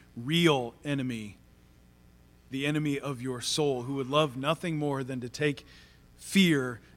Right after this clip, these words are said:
and bring you down and bring your family down and bring the church down. Uh, look at this word steady in verse eight just for a second.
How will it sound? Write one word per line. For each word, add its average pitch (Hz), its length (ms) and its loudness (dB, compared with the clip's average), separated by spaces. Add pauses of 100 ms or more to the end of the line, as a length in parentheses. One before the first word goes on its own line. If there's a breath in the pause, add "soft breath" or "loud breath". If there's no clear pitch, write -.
(100)
and 117 220 -8 (560)
bring 151 320 2
you 151 180 2
down 127 380 0
and 117 140 -8
bring 143 160 2
your 139 100 0
family 131 400 0
down 120 260 -6
and 113 120 -6
bring 135 220 -2
the 120 80 -4
church - 520 -4 (320 soft breath)
down. 110 340 -6 (680 soft breath)
Uh, 170 180 6
look 202 220 4 (280)
at 143 120 -4
this 156 180 -2
word 151 220 0
steady 143 400 2
in 131 80 -2
verse 135 260 -4
eight 135 160 -2
just 139 180 -8
for 143 100 -8
a - 20 -8
second. 127 360 -8